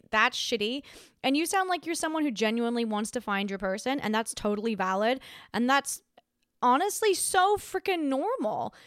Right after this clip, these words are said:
No one should make you ever feel like that's, like, n-, n-, you should stray from that goal just because someone isn't showing effort. Absolutely not.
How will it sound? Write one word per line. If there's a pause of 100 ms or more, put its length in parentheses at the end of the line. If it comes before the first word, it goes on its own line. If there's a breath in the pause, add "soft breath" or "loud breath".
(240 loud breath)
No
one
should
make
you
ever
feel
like
that's,
like,
n-, (260)
n-, (100)
you
should
stray
from
that
goal
just
because
someone
isn't (1080)
showing (280)
effort. (100)
Absolutely
not.